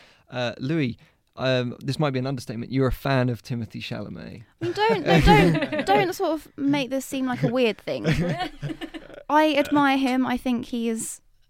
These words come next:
Speaker 2: very beautiful in body and soul.
Speaker 1: <laughs>
Speaker 2: I think he's amazing.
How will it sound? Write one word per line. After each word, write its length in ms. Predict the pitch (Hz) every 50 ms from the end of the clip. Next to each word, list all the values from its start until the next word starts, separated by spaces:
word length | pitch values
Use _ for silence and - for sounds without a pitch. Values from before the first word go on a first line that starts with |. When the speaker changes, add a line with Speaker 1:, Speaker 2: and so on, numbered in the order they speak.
| _ _ _ - 180 - - - -
Speaker 2:
very 280 | - 254 240 254 294 302
beautiful 680 | - 294 302 294 294 - - - - 269 294 311 302
in 420 | 294 - 208 202 202 202 202 214 - _ _ _ - _ _ _ _ _ _ _ _ _ _ _ _ _
body 320 | 214 226 254 285 285 277
and 180 | 285 285 277 285
soul. 300 | - - 165 208 214 208
Speaker 1:
<laughs> 760 | 170 151 - 269 294 392 359 - 294 - - - - - -
Speaker 2:
I 120 | - 226 233
think 240 | - 254 247 240
he's 300 | 247 254 233 240 226 - - - _ _ _ _ -
amazing. 840 | 226 240 254 269 277 277 294 269 - 254 247 240 247 247 254 254